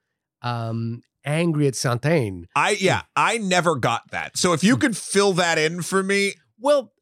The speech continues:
Speaker 1: I, you know, what they talk, they actually talked about it in that conversation with Barry Jenkins. And they talk about the beauty of that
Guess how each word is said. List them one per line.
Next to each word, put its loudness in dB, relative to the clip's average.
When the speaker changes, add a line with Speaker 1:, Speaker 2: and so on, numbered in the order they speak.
Speaker 1:
I, -2
you -2
know, 6
what 0
they -4
talk, -2
they 4
actually -2
talked -4
about 2
it -8
in 2
that -2
conversation -4
with -6
Barry -6
Jenkins. -6
And 2
they 2
talk -2
about -2
the 0
beauty 0
of -2
that -10